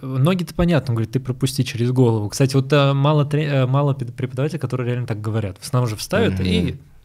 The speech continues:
Speaker 1: пошёл
Speaker 2: Да.
Speaker 1: там, я помню, латин, стандарт, всё. И вот технически, понятное дело, что тех-, техни-, технически тоже нужно и ноги попереставлять,
Speaker 2: Мгм,
Speaker 1: и силы
Speaker 2: мгм.
Speaker 1: позаниматься.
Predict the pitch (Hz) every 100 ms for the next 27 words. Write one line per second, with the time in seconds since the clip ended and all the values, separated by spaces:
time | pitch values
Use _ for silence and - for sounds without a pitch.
0 | _ _ _ 117 - 92 87 101 104 107
1 | 117 110 107 110 - 180 135 - 113 127
2 | 123 113 - - - 151 151 - - 135
3 | 143 - - 131 160 139 131 - - 123
4 | 135 131 127 139 131 - 147 110 110 104
5 | 110 160 143 120 117 110 107 113 110 98
6 | 95 98 180 156 98 104 117 110